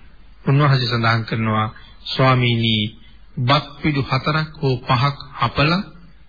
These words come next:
ගිලිනතුරු ජීවත් වෙන්න තිබ්බොත් මට ඇති." බත් පිඩු හතර පහක් හපලා ගිලින කාලේ ජීවත් වෙන්න තිබ්බොත්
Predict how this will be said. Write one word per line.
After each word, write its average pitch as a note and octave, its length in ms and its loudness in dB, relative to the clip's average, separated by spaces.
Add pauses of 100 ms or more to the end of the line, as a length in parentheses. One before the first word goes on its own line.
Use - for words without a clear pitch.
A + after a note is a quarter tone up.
(140)
ගිලිනතුරු C#3+ 760 0 (1000)
ජීවත් A#2 420 -4
වෙන්න A2+ 240 -6
තිබ්බොත් A#2 320 -6
මට - 220 -8
ඇති." - 280 -14 (920)
බත් A2 300 -2
පිඩු C3 260 -2
හතර A#2 320 -4
පහක් A#2+ 400 -6
හපලා C3+ 380 2 (720)
ගිලින C#3+ 440 2
කාලේ B2+ 480 2
ජීවත් A#2+ 380 -2
වෙන්න B2 240 -2
තිබ්බොත් C#3+ 380 -2